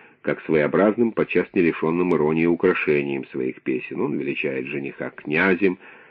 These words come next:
это и в русских песнях, как и в карельских. Он спрашивает, не из замка ли подружка невесты,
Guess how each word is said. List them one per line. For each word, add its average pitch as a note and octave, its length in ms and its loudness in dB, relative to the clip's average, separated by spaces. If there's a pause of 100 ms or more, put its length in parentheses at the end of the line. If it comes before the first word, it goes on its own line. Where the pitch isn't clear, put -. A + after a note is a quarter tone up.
(540)
это - 200 -4
и C#2 120 2
в C#2 80 -4
русских F2 420 0
песнях, - 460 2
как - 200 -4
и E2+ 60 0
в - 80 -12
карельских. E2 600 0 (380)
Он G#2+ 160 4
спрашивает, A#2 720 6
не G2+ 280 6
из F2+ 180 0
замка B2 380 4
ли D2 120 2
подружка D2 600 -4
невесты, E2 640 0